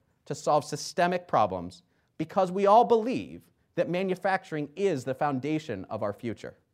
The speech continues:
I believe we can achieve all of this because we have an unfair advantage. We never give up. And if you don't want to believe me,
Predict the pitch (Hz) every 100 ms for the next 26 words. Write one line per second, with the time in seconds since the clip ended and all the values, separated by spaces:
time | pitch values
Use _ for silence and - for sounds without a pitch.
0 | _ _ _ _ _ _ _ _ _ _
1 | _ _ _ _ _ - 165 185 170 160
2 | 180 180 151 160 170 156 - _ - -
3 | 165 131 _ 151 175 156 85 76 - -
4 | _ _ _ _ _ _ _ _ _ 165
5 | 165 208 196 185 175 165 160 - 127 135
6 | 127 120 110 101 78 71 73 - _ _
7 | _ _ _ _ _ _ _ - 135 165
8 | 160 156 - _ - 117 147 135 92 78
9 | - _ - 117 110 104 _ - - -
10 | _ _ _ _ _ _ _ _ _ _
11 | _ _ _ _ - 147 180 190 208 175
12 | 180 196 170 175 170 151 135 135